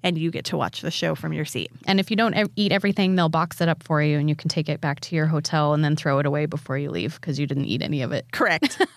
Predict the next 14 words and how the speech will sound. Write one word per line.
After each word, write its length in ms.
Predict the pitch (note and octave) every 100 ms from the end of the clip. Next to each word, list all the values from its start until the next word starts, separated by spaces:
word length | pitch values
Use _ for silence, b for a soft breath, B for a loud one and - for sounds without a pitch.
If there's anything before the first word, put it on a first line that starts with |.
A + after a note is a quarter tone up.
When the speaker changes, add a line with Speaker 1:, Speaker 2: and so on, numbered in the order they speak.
| G#4+ -
Speaker 1:
One 240 | G4+ G4+
hundred 280 | G4 G4+ -
percent. 340 | F#4 F4 D4
That's 180 | A#3 -
exactly 480 | E4+ G#3+ - B3 A#3+
what 100 | A#3+
happened 380 | A#3 A#3+ A#3+ B3+
for 160 | D#4 B3+
me. 220 | G3 G3 B B F#4 D#4+ -
Speaker 2:
So 500 | - D#4 A#3+ F3 F3+ E3+ - -
I 120 | -
think 260 | G#3 G3+ -
that's 220 | D4 -
it 260 | A#3 G3